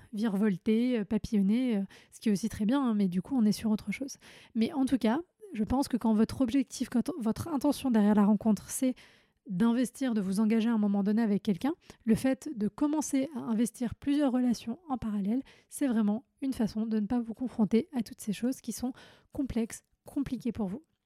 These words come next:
Et donc, en fait, en vous disant « Mais si, allez, multidater, ne mettez pas tous vos œufs dans le même panier », mais en fait, on ne vous encourage pas à, à travailler sur ces sujets-là, ce qui est dommage parce qu'en fait,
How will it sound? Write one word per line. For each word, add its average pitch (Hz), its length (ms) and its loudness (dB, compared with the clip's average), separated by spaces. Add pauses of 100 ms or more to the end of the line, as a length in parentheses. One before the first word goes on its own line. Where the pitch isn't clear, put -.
(640)
Et 240 100 0
donc, 269 200 0
en 208 80 2
fait, 320 300 -2 (100)
en 262 80 0
vous 269 140 2
disant « 240 220 0
Mais 349 100 0
si, 359 240 -4
allez, 294 240 0
multidater, 254 560 -2
ne 277 80 0
mettez 226 200 2
pas 247 120 -2
tous 240 140 -6
vos 220 80 2
œufs 208 120 4
dans 208 100 2
le 190 40 2
même 185 180 0
panier », 208 320 0 (680)
mais 214 60 0
en - 20 0
fait, 311 160 0
on 339 60 2
ne 254 60 4
vous 220 140 2
encourage 233 440 0
pas 262 200 -6 (640)
à, 247 80 0 (340)
à 226 60 2
travailler 233 420 2
sur 214 180 -2
ces 208 160 0
sujets-là, 208 420 0 (580)
ce - 100 -20
qui - 80 -4
est 220 60 0
dommage 262 440 0
parce 233 200 0
qu'en 247 100 0
fait, 220 260 0